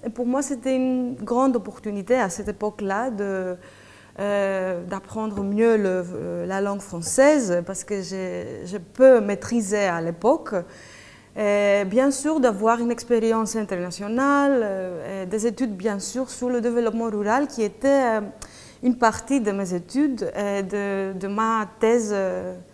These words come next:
quand je suis arrivée ici. Euh, moi, je l'ai trouvée un peu particulière parce que c'était,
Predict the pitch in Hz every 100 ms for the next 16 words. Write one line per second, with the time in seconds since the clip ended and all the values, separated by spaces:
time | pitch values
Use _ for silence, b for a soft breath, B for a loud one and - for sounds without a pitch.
0 | - - 220 220 208 202 196 202 240 233
1 | 220 220 202 233 202 - 226 285 370 B
2 | B B B B - 214 214 214 208 202
3 | 202 202 214 269 277 269 262 - 247 254
4 | 233 233 226 220 - 220 214 196 262 285
5 | 247 - 214 226 220